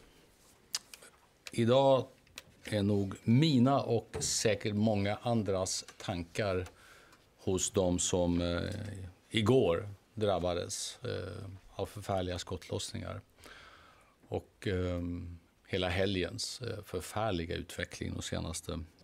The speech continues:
dagarna. Ehm, det är ju åtminstone sju personer som har blivit utsatta för,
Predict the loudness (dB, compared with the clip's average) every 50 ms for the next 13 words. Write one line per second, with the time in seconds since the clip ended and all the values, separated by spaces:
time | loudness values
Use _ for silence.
0 | -10 -10 -8 -6 -4 -4 -2 -2 -2 -4 -4 -4 -4 -4 -4 -6 -8 -10 -12 _
1 | -20 -20 -18 -18 -16 -16 -14 -14 -16 -16 -16 -18 -20 -20 -20 -20 -20 -16 -10 -6
2 | -4 -2 -2 -2 0 -2 -2 -2 -2 -4 -6 -8 -12 -14 _ _ _ _ _ _
3 | _ -14 -10 -8 -6 -6 -8 -10 -14 -20 -20 _ -10 -8 -6 -4 -2 -2 -2 -2
4 | -2 -2 -2 -2 -4 -4 -6 -6 -6 -6 -8 -6 -4 -4 -4 -6 -6 -8 -10 -10
5 | -10 -10 -10 -10 -10 -10 -10 -10 -12 -14 -14 -12 -12 -12 -12 -12 -12 -12 -12 -12
6 | -10 -10 -10 -8 -10